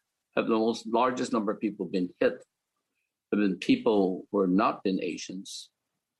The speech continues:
e-, even across the world? Many, many countries in Asia took action and have basically controlled it.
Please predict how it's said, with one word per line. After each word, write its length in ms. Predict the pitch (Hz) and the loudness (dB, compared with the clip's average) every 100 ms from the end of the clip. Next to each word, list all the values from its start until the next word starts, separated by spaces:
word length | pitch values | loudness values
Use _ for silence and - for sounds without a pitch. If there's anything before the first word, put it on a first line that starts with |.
| _ | _
e-, 100 | 120 113 | -6 0
even 200 | 151 - | 2 2
across 300 | - 160 156 | 0 -4 -2
the 80 | 147 | 0
world? 320 | 160 156 - - _ _ _ _ _ _ _ _ _ _ _ _ | 2 0 -4 -12 _ _ _ _ _ _ _ _ _ _ _ _
Many, 260 | 135 160 165 | 2 4 2
many 260 | 139 127 | 0 -4
countries 380 | 107 117 104 92 | -6 -10 -12 -8
in 100 | 98 - | -8 -4
Asia 380 | 90 87 90 87 | -6 -6 -8 -6
took 160 | - - - | -6 -4 -4
action 460 | 107 - 101 98 - _ _ _ _ _ _ _ _ - | -4 -4 -8 -10 -16 _ _ _ _ _ _ _ _ -4
and 160 | 110 | 0
have 160 | 110 95 | 0 0
basically 540 | 104 101 98 92 90 - | -2 0 -2 0 -2 0
controlled 520 | 95 85 - 82 78 | -2 -2 -2 -2 -4
it. 100 | - | -8